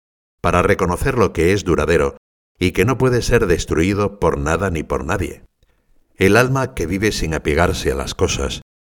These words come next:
sin entregar a ellas su felicidad, se llena de la riqueza de Dios, de su amor y de su paz.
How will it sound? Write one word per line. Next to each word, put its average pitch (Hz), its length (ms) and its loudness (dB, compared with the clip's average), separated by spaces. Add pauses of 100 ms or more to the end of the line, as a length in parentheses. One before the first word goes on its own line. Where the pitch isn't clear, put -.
(140)
sin 101 260 -2
entregar 104 440 2
a 123 80 4
ellas 107 240 2
su 87 160 0
felicidad, 73 680 -2 (400)
se - 240 0
llena 107 240 2
de 104 100 0
la 80 120 2
riqueza 73 500 0
de 65 120 -2
Dios, 113 340 -2 (420)
de 80 240 2
su - 160 0
amor 95 300 0
y 110 60 0
de 82 120 0
su - 160 -6
paz. - 320 -4